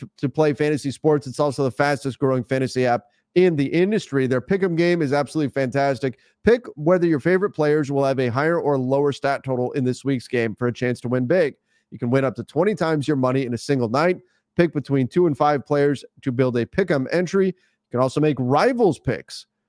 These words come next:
which pits two players against each other, I E, which player will have more points. That's always fun, too, when you make rivals selection. So definitely a lot of different options to check out over at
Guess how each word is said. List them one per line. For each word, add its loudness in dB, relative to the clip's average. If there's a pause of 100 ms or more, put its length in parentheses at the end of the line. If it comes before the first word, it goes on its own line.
(180)
which -2
pits -2
two -2
players 2
against 0
each -2
other, -8 (320)
I 0
E, -2 (340)
which -8
player -4
will -6
have -2 (420)
more 4
points. 0
That's 0
always 2
fun, 0 (320)
too, 2
when -4
you 0
make 0
rivals 0
selection. -2
So 0 (320)
definitely 2
a 4
lot 0
of -2
different -2
options -4
to -20
check -2
out -2 (300)
over 2
at 0